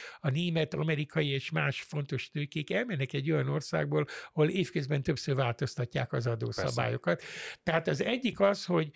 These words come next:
Speaker 1: jöhet olyan tőke, ami nincs. A másik, ami szerintem megint jelentős, a költségvetésen belüli átcsoportosítás. Itt ezer milliárdos tételekbe lehet az őrültségek helyén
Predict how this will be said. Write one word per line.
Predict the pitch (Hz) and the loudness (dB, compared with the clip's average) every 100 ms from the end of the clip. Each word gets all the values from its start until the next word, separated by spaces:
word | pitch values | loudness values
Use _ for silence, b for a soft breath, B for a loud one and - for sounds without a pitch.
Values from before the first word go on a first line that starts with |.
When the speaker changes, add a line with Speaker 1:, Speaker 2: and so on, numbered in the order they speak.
| B B | B B
Speaker 1:
jöhet | - 170 147 208 170 156 - | -10 -2 4 6 6 2 0
olyan | 160 160 139 | 0 0 0
tőke, | - 143 135 143 131 | -2 -4 0 2 2
ami | 131 | 0
nincs. | 123 120 117 - | -2 -4 -6 -2
A | 143 | 0
másik, | 180 226 - 185 180 | 2 0 -2 -2 0
ami | 160 | 0
szerintem | 151 165 156 143 147 | 0 0 0 0 -2
megint | 190 160 135 | 0 -2 0
jelentős, | 156 156 156 170 165 156 | 0 2 0 -2 -4 -4
a | |
költségvetésen | - 175 170 143 131 135 143 - 131 | 0 0 0 -2 0 0 -2 -4 -2
belüli | 135 135 131 131 | 0 2 2 2
átcsoportosítás. | 131 120 - 135 - 120 - 127 - 117 123 113 - B B B B | 2 0 -2 -6 -4 -6 -4 -8 -8 -8 -4 -4 -6 B B B B
Itt | 175 165 | -2 0
ezer | 202 208 180 147 | 2 4 4 4
milliárdos | 160 180 160 139 127 131 - | 4 2 2 0 0 -2 -2
tételekbe | 156 147 135 131 127 131 | -4 -2 0 0 0 0
lehet | 143 139 131 | 2 2 0
az | 131 135 | -2 0
őrültségek | 147 143 131 - 135 127 123 | 2 2 0 -2 -2 0 -2
helyén | - 139 135 143 160 | -2 0 0 0 -2